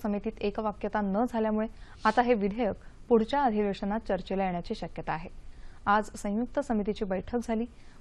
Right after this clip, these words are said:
मात्र काही मुद्द्यांवर सहमती न झाल्यामुळे बैठक निष्फळ ठरली. त्यामुळे यात समितीचा कार्यकाळ वाढण्याचीही शक्यता आहे. संपादित जमिनीचा पाच वर्षांपर्यंत वापर झाला नाही तर जमीन मालकाला परत देण्याच्या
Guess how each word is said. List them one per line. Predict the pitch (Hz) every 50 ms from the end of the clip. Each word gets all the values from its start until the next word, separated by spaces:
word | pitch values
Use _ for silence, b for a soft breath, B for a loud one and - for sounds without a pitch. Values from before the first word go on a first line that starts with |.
| b
मात्र | 240 254 262 269 294 311
काही | 311 - 240 220 208 240 320
मुद्द्यांवर | 330 302 240 208 226 226 220 220 233 254
सहमती | 247 - 226 190 202 214 226 233 240 254
न | 240 214 196 220 247 190
झाल्यामुळे | - 196 202 196 202 202 220 214 180 185 b b b b b b -
बैठक | 190 208 208 208 - 262 262 -
निष्फळ | 233 202 185 - - - 202 185
ठरली. | 175 - - 180 170 165 - - b b b b b b b b b b
त्यामुळे | - 254 262 277 285 269
यात | 262 285 302 -
समितीचा | - - 233 214 247 254 294 285 - 311 294
कार्यकाळ | 269 226 220 220 220 - 226 233 226 190
वाढण्याचीही | 185 185 180 180 175 - - 233 254 254 - 208 185 190 208
शक्यता | - - 170 - - 156 - 165
आहे. | 156 160 185 - - - - - - b b b b b b b b - -
संपादित | 285 277 277 311 320 330 349 311
जमिनीचा | 294 285 285 285 285 277 269 - 285
पाच | 285 - 247 240 247 240 262
वर्षांपर्यंत | 247 233 214 - 240 233 226 240 240 233 226 214
वापर | 233 214 208 196 - - 214 214 202 220
झाला | 208 208 208
नाही | 202 196 190 190 196 202 220 190 175 b b b b b -
तर | 240 233
जमीन | 220 202 220 220 226 254 285 277 240
मालकाला | 208 190 185 190 - 226 233 240 247
परत | 247 - - 208 254 285
देण्याच्या | 277 269 240 220 214 - 226